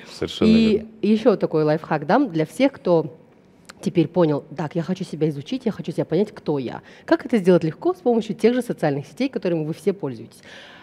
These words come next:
Speaker 2: Если вы сидите в Reels или в TikTok достаточно частое время, много посещаете этому, открывайте свою ленту Reels и честно, без привязки к себе, смотрите на то, что там есть.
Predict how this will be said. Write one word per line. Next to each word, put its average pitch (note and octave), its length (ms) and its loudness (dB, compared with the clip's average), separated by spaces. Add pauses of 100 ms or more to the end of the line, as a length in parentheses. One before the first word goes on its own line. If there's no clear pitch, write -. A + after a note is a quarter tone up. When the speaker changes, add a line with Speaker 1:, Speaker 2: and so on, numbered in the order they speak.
Speaker 2:
Если D4+ 300 4
вы C#4 80 4
сидите G3 320 -4
в - 20 2
Reels F#3 220 4 (440)
или C4 160 6
в - 80 -2
TikTok - 440 -6 (100)
достаточно G#3 440 0
частое D#3+ 460 -2
время, C#3+ 440 -4 (280)
много E3 380 0
посещаете D3 560 -6
этому, A#3 300 -4 (360)
открывайте A#3 540 2
свою A3+ 220 2
ленту G#3 240 4
Reels G#3 200 -2 (800)
и A3 80 0
честно, A#3+ 640 4 (1080)
без G#3 320 4
привязки A3+ 520 2
к - 60 -18
себе, F3 400 -2 (520)
смотрите A3+ 580 2
на E3+ 100 4
то, A3+ 120 -2
что F#3+ 160 -8
там D3 200 -4
есть. C3 420 -10